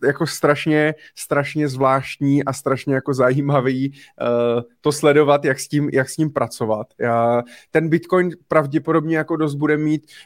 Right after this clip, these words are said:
buz-, dost bude, nebo hodně lidí, samozřejmě krom spekulace, tak dneska hodlerů to využívá jako prostě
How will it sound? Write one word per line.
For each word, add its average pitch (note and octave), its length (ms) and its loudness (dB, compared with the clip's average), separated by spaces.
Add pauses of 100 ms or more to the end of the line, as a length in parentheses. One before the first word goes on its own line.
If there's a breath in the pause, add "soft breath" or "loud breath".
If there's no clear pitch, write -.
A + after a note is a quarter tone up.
buz-, C3 300 -4
dost C3+ 200 -2
bude, C#3+ 360 0 (180)
nebo D3+ 200 2
hodně D#3+ 260 2
lidí, D3+ 480 -2
samozřejmě D3 360 -2
krom D#3 220 -4
spekulace, C#3+ 600 -2
tak D3 220 -2
dneska C#3 500 -2
hodlerů C#3 560 2 (240 loud breath)
to D3+ 140 2
využívá C3+ 480 2
jako C#3 260 0
prostě C#3 560 0